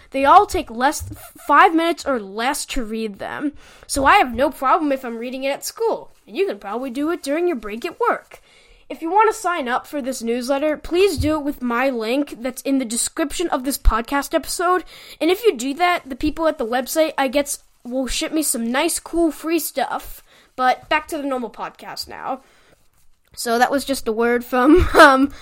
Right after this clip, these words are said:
not really our sponsor, but the closest thing a twelve-year-old can get his hands on. Um, I can't get sponsors.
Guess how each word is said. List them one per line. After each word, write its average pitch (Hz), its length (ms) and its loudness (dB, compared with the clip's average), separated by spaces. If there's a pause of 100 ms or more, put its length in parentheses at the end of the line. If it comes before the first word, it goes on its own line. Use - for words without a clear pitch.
(120)
not 339 180 8
really 381 240 10
our 294 140 8
sponsor, 254 560 4
but 262 260 -4
the - 60 -20
closest 294 400 2
thing 269 180 2
a - 60 0
twelve-year-old 262 520 2
can 269 140 -2
get 254 120 -2
his 269 120 -4
hands 208 320 -6
on. 208 460 -4
Um, 220 600 -6
I 208 60 -12
can't 220 220 -8
get 254 80 -8
sponsors. 196 720 -8